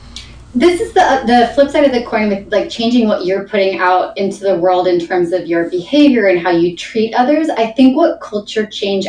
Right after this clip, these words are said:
actually is, um, is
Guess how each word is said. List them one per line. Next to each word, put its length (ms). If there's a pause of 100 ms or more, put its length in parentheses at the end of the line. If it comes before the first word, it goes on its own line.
actually 640
is, 520 (480)
um, 680 (480)
is 440